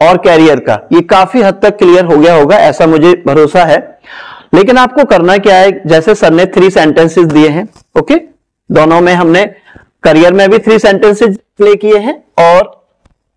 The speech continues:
career में भी हमने आपको three examples play किए हैं। तो आपको करना यह है कि at least three, three example आप अपनी तरफ से दीजिए,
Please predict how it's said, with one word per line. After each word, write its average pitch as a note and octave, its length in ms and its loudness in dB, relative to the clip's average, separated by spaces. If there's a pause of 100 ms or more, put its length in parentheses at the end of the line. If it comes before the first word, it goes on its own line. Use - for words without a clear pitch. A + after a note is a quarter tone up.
(320)
career G#3+ 320 2
में G3+ 180 0
भी G#3+ 100 0
हमने G3 200 0
आपको F#3 260 0
three G#3 200 0
examples E3+ 500 0
play F3 220 0
किए D#3+ 200 0
हैं। F#3+ 140 -2 (300)
तो G3 60 2
आपको A3 300 0
करना A#3 300 0
यह A#3 200 2
है G3+ 140 2
कि A#3+ 140 -4 (240)
at G3 200 0
least B3+ 320 -2
three, A#3+ 280 0
three B3+ 160 2
example F3 500 0
आप G#3+ 260 -2
अपनी G3+ 260 -2
तरफ F3+ 300 -2
से E3+ 100 0
दीजिए, A2 360 -8